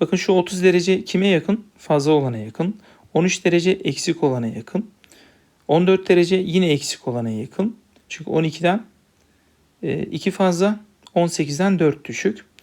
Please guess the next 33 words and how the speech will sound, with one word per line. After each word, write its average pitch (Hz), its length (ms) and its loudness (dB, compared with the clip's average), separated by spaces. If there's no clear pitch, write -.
O 170 60 2
halde 190 260 4
burada 180 160 2
yirmi 165 320 2
dört 190 240 2
ve 180 40 4
yirmi 156 240 2
altı 156 280 0
derece 123 340 0
kalmış 113 420 -10
oluyor. 165 400 -2
Yirmi 165 300 2
dört 208 240 2
derece 190 420 2
on 170 140 2
sekizden 190 400 0
altı 170 260 2
fazla, 180 320 0
otuz 185 260 -2
ikiden 180 260 0
altı 160 280 2
eksik. 190 380 -4
Yirmi 156 200 2
altı 175 280 0
derece 190 300 2
fazla 165 360 2
olana 139 320 2
daha 120 120 0
yakın. 120 360 -2
Dolayısıyla 185 380 0
cevabımız 156 680 0
bu 165 120 -2
diyebiliriz. 147 600 0